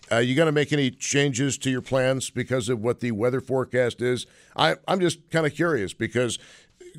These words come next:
Christmas Eve and Christmas Day,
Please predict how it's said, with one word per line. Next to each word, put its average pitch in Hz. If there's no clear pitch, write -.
Christmas 156
Eve 143
and 123
Christmas 127
Day, 123